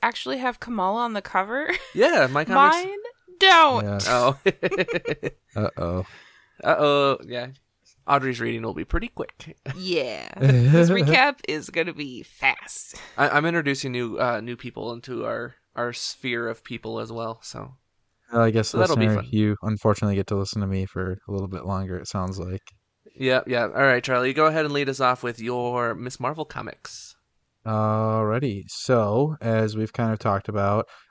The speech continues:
Speaker 3: I am doing Ms. Marvel, The Road to Civil War two. And, um, it starts off, my reading right now is gonna start off on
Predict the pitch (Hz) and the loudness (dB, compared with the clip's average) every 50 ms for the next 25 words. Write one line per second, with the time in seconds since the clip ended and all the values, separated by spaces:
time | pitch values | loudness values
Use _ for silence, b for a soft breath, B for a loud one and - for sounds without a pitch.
0 | b - 101 107 107 107 104 - - 107 104 104 104 101 101 104 104 104 92 - | b -4 -2 0 0 0 -2 -2 -4 -4 -2 -2 -2 -2 -2 -2 -4 -4 -6 -10
1 | _ _ _ - - 117 113 113 110 110 110 113 110 110 107 101 98 101 101 104 | _ _ _ -4 0 2 4 4 4 4 4 2 2 0 0 2 2 2 2 2
2 | 104 104 107 104 101 95 95 101 104 110 113 107 107 107 - - - 113 107 110 | 2 2 0 0 -2 -2 -2 0 0 0 0 -2 -4 -6 -6 -4 -2 -2 0 0
3 | 107 101 95 92 98 101 104 107 104 - _ _ - - - - 101 95 92 92 | -2 -2 -2 -2 0 0 0 0 0 -2 _ _ -20 -14 -10 -6 -6 -4 -4 -4
4 | 92 104 135 202 220 - _ _ _ _ _ _ _ _ _ _ _ _ _ _ | -4 -4 -4 -4 -6 -8 _ _ _ _ _ _ _ _ _ _ _ _ _ _
5 | - 110 107 107 104 104 104 104 104 101 104 101 107 - - 104 101 95 92 92 | -6 -2 -2 0 0 0 0 0 -2 -2 -2 -4 -4 -6 -4 -4 -2 -2 -2 -2
6 | 92 90 92 90 95 - _ _ _ _ _ _ _ _ _ - 110 110 - - | -2 -4 -4 -6 -8 -14 _ _ _ _ _ _ _ _ _ -10 -10 -10 -8 -6
7 | - - 117 117 110 - 123 113 110 110 107 - - - 117 120 131 131 127 120 | 0 2 2 2 2 2 2 4 4 2 0 -4 -4 0 2 4 6 6 6 6
8 | 120 120 120 113 110 107 98 82 104 104 98 101 104 - 110 104 - - 110 98 | 4 4 2 2 2 0 0 0 0 2 2 0 0 -2 -4 -4 -2 0 0 2
9 | 98 104 107 - - - 101 98 98 95 98 | 2 0 -2 -4 -6 -6 -4 -4 -4 -4 -6